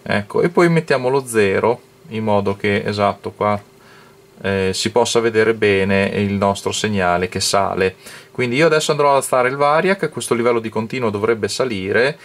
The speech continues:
e vediamo anche se switcha, quindi il nostro trigger lo riportiamo qui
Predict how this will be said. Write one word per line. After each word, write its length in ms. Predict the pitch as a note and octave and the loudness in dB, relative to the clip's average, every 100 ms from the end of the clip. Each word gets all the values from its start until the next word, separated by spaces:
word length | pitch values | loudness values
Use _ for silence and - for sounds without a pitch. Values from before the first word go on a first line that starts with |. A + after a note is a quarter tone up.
| - - | -20 -6
e 100 | C3+ | -2
vediamo 420 | E3+ F#3+ G3+ G#3+ | 0 2 2 2
anche 300 | B2 A#2 C#3+ | 2 0 -2
se 300 | D3+ A2+ A#2+ | 0 2 0
switcha, 480 | G2+ G2 F#2+ - G2 | -4 -8 -8 -4 -4
quindi 560 | - G2 G2 F#2+ F#2+ G#2 | -4 -6 -4 -4 -4 -4
il 80 | |
nostro 300 | G#2+ G#2+ - | -2 -2 -2
trigger 360 | G#2 A2 F#2+ F#2+ | -4 -4 -2 -2
lo 80 | F#2 | -2
riportiamo 600 | F#2+ - G2 G2+ G#2+ D3 | -2 -4 -2 0 0 0
qui 280 | - D#3+ | 2 2